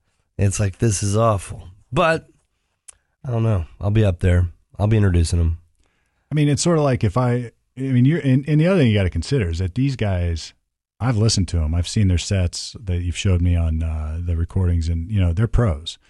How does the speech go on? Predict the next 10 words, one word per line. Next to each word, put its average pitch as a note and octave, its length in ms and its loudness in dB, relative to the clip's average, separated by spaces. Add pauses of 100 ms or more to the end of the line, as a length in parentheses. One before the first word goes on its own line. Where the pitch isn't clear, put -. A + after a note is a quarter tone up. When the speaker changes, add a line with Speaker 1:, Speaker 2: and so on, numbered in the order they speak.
(320)
Speaker 2:
So - 180 0
if F#2 100 -2
I B2+ 100 2
were, A#2+ 120 4
like, G2+ 160 2
a F#2+ 40 0
musician F2 640 0
and E2 140 -2
I F2 80 0
were, E2 260 -2